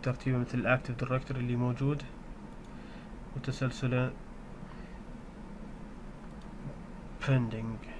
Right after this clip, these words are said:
ماشي، وهنا عندنا all right click show navigate. ان هذا سيرفيس بروفايل يخدمنا بهواي امور، بقضايا الستورج،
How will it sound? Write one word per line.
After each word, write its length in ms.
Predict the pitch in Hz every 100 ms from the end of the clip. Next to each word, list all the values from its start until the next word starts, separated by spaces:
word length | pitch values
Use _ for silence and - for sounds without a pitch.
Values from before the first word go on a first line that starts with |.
| - - - - - - - - 123
ماشي، 340 | 110 - 139
وهنا 240 | 139 127 127
عندنا 380 | 117 113 123
all 600 | 113 143 151 147 - -
right 360 | 131 127 123 -
click 260 | 135 127 - - - - - - - - - - - - - - - - - - - - - - - - 135
show 220 | 135 - 127
navigate. 580 | 120 117 117 123 127 135 - - - - - - - - - - - - - - - - - -
ان 100 | 135
هذا 360 | 123 139 127 87 - -
سيرفيس 460 | - - 175 170 165
بروفايل 600 | 147 156 139 151 147 147 139
يخدمنا 400 | 127 131 131 123
بهواي 320 | 113 120 120
امور، 240 | 127 135 131
بقضايا 480 | 123 - 123 123 117
الستورج، 440 | 113 - 139 139